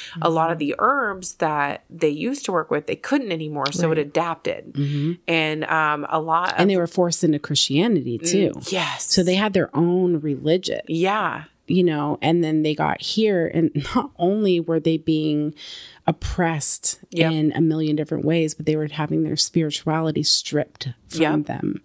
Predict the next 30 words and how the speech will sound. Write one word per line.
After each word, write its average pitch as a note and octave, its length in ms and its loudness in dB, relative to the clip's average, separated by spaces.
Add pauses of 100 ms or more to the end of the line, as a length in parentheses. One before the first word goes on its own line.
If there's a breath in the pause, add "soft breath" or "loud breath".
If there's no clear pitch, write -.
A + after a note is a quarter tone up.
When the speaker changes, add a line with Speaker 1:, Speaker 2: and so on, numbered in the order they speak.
(180 loud breath)
Speaker 1:
And F3 160 0
they E3+ 40 4
Speaker 2:
and F3 140 4
Speaker 1:
had E3+ 60 4
to D#3+ 80 2
Speaker 2:
being C3+ 60 -6
Speaker 1:
alter E3 400 2
it. - 20 2
Speaker 2:
forced - 580 -2
Speaker 1:
Yep. D3 300 0
Speaker 2:
to D3 460 0
practice C3+ 840 -2 (840 soft breath)
Speaker 1:
a F#3+ 60 0
religion F3 420 0
they D#3+ 120 2
did D#3 160 0
not D3+ 480 0
Speaker 2:
Mm-hmm. D#3 120 2
Speaker 1:
resonate B2+ 420 -2
with. - 360 -8 (160)
Speaker 2:
Right. F3 420 2
And F#3+ 180 2
that's - 280 0
why A3+ 240 2
there F3+ 240 2
is F3 240 0
a F3 80 -2
humongous G#3+ 1000 -2
difference D#3+ 520 -4
between D#3+ 600 -2